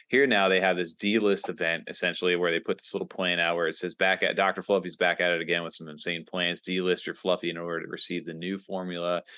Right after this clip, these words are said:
In the meantime, we're figuring out what he's trying to do." So they, they put out, like, a Morse code thing the other day, which was very similar to Mallard Order. Um, and, and I, I attribute it to Mallard Order 'cause that Mallard Order is the only one where I've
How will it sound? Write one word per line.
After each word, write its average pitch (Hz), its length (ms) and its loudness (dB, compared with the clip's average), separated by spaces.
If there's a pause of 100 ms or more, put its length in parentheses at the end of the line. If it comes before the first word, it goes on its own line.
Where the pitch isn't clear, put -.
(140)
In 120 140 2
the 113 80 2
meantime, 95 580 0
we're 85 120 -2
figuring 92 520 -2
out 82 240 0
what - 120 -4
he's 80 160 -12
trying 80 260 -6
to 78 80 -6
do." 78 160 -4
So 87 160 -2
they, 85 100 2 (320)
they 107 80 2
put 127 180 4
out, 123 140 6
like, 101 140 4
a 95 60 2
Morse 98 420 2
code 98 400 0
thing 104 380 0
the 101 100 4
other 101 160 4
day, 98 260 6
which 90 220 0
was 82 100 -8
very 90 240 4
similar 90 460 0
to 85 120 -10
Mallard 85 380 2
Order. 95 320 2 (440)
Um, 85 460 2
and, 82 180 0
and 82 140 0
I, 82 200 2
I - 160 0
attribute 80 340 -4
it 80 80 -8
to 82 80 -12
Mallard 78 240 0
Order 80 160 -2
'cause 82 80 -12
that 82 180 0
Mallard 80 240 0
Order 80 140 0
is 78 80 -6
the 85 80 0
only 82 160 -2
one 80 180 -4
where 80 80 0
I've 78 160 0